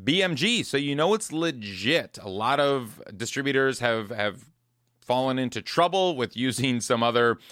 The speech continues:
uh, less than legit pub admin services. Well, Two Lost is partnered with B M G. You know it's legit. They offer instant royalty advances.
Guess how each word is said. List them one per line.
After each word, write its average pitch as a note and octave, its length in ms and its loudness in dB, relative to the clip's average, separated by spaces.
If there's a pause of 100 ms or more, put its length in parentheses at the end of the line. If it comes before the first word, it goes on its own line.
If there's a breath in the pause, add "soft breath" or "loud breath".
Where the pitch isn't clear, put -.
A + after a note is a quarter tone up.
(280 loud breath)
uh, G#2+ 260 2
less G#2+ 360 0
than D3+ 200 -4
legit C#3+ 480 0
pub C3+ 240 0
admin C3 400 -2
services. D#3 640 0 (100)
Well, C3 320 2 (220 soft breath)
Two F3 160 0
Lost D3+ 320 2
is B2 60 -8
partnered B2 360 -2
with G2 180 -6
B A2 160 0
M G#2 120 -2
G. G2 100 -8
You G2+ 100 -6
know G2 160 -2
it's - 140 -8
legit. G2 340 -2 (520 loud breath)
They B2 120 2
offer E3 560 2 (280)
instant A3 500 0
royalty C3+ 640 0
advances. F#2+ 800 -4